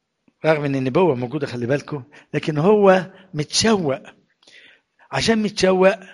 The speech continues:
تلاقوه عمل إيه؟ ابتدى يصلي. هتصلي ليه يا عم دانيال؟ ما النبوة هتتم، هتتم. حد يدور على النبوة؟ في أرمية خمسة وعشرين وفي أرمية تسعة وعشرين.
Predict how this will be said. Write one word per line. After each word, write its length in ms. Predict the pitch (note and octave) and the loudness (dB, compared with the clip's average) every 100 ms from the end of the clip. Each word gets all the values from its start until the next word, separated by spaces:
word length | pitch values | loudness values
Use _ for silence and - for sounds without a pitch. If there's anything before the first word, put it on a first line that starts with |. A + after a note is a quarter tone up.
| _ _ _ _ _ _ _ _ _ _ | _ _ _ _ _ _ _ _ _ _
تلاقوه 400 | - D3 F#3 F#3+ | -6 -4 -2 -2
عمل 320 | D3+ D#3 C#3+ F3+ | -2 0 0 0
إيه؟ 340 | D3+ D3 - | -2 -4 -8
ابتدى 300 | - E3+ D#3 | -10 -4 -2
يصلي. 640 | C#3+ - D#3+ C3 A#2 A2+ - | -2 -2 -2 -2 -6 -14 -12
هتصلي 400 | F3 - B3 A#3 | -10 -6 -2 0
ليه 80 | G#3+ | 0
يا 60 | |
عم 240 | E3 E3+ D3+ | -2 -2 -2
دانيال؟ 520 | C3+ B2+ C3 A#2 - _ _ _ _ - E3 | -4 -4 -4 -6 -10 _ _ _ _ -14 -4
ما 100 | G3+ | 0
النبوة 440 | G#3 G#3 C#4+ B3+ | 0 -2 -2 -2
هتتم، 540 | F#3+ G#3+ A3 B3+ A3 | -2 -4 -2 -4 0
هتتم. 680 | G3 F#3 G3 - G#3 C#3 A#2 - - _ _ _ _ _ _ _ _ | 0 0 0 8 8 8 -4 -14 -20 _ _ _ _ _ _ _ _
حد 200 | D#3+ D3 | -8 -4
يدور 260 | D3 F3 | 2 2
على 100 | D3+ | 2
النبوة؟ 560 | C#3+ C#3 E3+ F#3+ G3 - _ _ _ _ _ _ | 0 0 0 0 -2 -10 _ _ _ _ _ _
في 140 | - | -10
أرمية 480 | - C#3 C#3 D#3+ C#3 | -4 -2 -2 0 2
خمسة 380 | B2+ D3 C#3 C3+ | 0 -2 -4 -4
وعشرين 580 | B2 - C3 F3 A#3 - _ _ _ _ _ _ _ _ _ _ _ | -6 -6 -4 -4 -4 -10 _ _ _ _ _ _ _ _ _ _ _
وفي 520 | - C#3 C3 - C#3+ | -10 -8 -8 -6 -4
أرمية 500 | C#3+ C#3 D#3+ C#3 D#3+ | -2 -2 -2 0 0
تسعة 240 | D3+ - G#2+ | -2 -6 -8
وعشرين. 340 | F#2 - G3 | -8 -10 -12